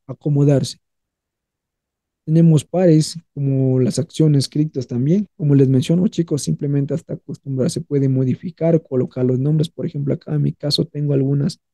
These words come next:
preestablecidas. Por ejemplo, vamos a poner punto de interés. Bien,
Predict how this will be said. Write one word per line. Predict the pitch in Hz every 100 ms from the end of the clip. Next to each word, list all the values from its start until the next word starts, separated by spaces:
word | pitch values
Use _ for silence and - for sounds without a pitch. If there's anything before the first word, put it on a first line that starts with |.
| _ _ _ -
preestablecidas. | 160 151 156 139 131 147 123 151
Por | - 131
ejemplo, | 156 170 165
vamos | 160 151
a | 143
poner | 156 147 139
punto | 151 143 135
de | 127
interés. | 120 135
Bien, | 135 113